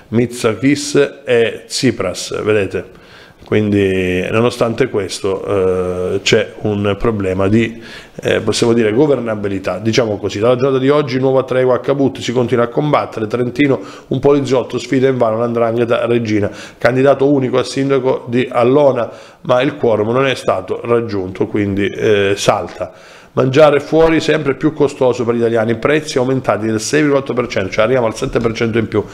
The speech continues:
diventa difficile ora anche, eh, cenare o pranzare fuori. Liquido nero nella fontana di Trevi, blitz degli ambientalisti,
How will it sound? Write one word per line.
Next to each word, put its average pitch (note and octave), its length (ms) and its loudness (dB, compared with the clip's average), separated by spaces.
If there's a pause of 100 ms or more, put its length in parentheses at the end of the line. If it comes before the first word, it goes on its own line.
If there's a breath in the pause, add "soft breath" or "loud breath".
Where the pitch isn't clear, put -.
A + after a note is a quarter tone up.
(240 loud breath)
diventa B2 220 0
difficile A2+ 480 -2
ora G#2+ 340 2 (420 loud breath)
anche, C3 580 -2 (340)
eh, A2 380 0 (380)
cenare G#2+ 360 0
o G#2 60 0
pranzare A#2 420 0
fuori. F#2+ 300 -2
Liquido C#3 340 0
nero C#3 160 2
nella C3+ 180 2
fontana B2+ 320 -2
di B2+ 120 -2
Trevi, B2 260 2
blitz B2 340 0
degli A#2+ 220 4
ambientalisti, B2+ 880 0